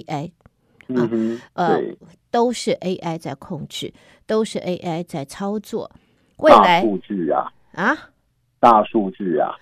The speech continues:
Speaker 1: 啊，未来我们人类还可以主宰吗？
Speaker 2: <laughs> 我们就阿弥陀佛一下吧。<laughs>
Speaker 1: 这个是我现在近来常常会想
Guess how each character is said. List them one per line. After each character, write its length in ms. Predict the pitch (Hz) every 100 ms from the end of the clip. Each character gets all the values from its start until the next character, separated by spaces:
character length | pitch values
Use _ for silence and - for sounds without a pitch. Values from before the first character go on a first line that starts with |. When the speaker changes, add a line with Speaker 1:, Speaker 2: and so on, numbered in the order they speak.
| - _
Speaker 1:
啊， 240 | 185 160 -
未 240 | 269 359 277
来 180 | 208 208
我 140 | 214
们 160 | 202 233
人 220 | 180 208
类 160 | 254
还 180 | 196 220
可 240 | 214 - 226
以 160 | 202
主 260 | 160 170 202
宰 300 | - 139 -
吗？ 180 | 120 170 - - _ _ _ _ _
Speaker 2:
<laughs> 80 | 277 302 _ - 381 359 370 - - 403 - - - - -
我 80 |
们 120 | 143 147
就 80 | - 143 - -
阿 100 | 139
弥 140 | 139 139
陀 200 | - 127
佛 200 | 127 123
一 80 | 120
下 240 | - 131
吧。 140 | 110 107 160
<laughs> 100 | -
Speaker 1:
这 140 | -
个 80 | -
是 140 | - 294
我 120 | 233
现 200 | - 285
在 180 | - 285
近 400 | - - 330 240
来 180 | 208 220
常 280 | - 220 254
常 260 | 226 220
会 180 | 226 226
想 400 | 220 - 202 180